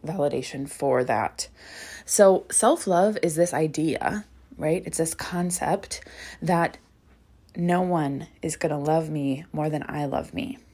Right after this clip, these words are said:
Now, you might think that that's really conceited or that I'm a little obsessed with myself, maybe a little narcissistic.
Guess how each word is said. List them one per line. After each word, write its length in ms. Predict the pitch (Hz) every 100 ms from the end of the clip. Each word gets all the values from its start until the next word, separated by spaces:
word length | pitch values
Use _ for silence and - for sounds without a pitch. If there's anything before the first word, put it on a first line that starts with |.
| _ _ _ _ _ _ _ _ _ _ _ _ - - - - - -
Now, 140 | 170
you 220 | 175 208
might 240 | 233 196 190
think 240 | 170 160
that 160 | 151 151
that's 180 | 143 -
really 220 | 151 139
conceited 800 | - 156 - 156 165 247 330 269 -
or 160 | 151
that 240 | 156 135 139
I'm 140 | 143
a 40 | 151
little 220 | 156 135
obsessed 440 | 147 - 139 139 165
with 140 | 170
myself, 480 | 175 170 185 214 185
maybe 180 | 156 147
a 60 |
little 200 | 135 139
narcissistic. 960 | 139 135 - - 151 156 170 220 269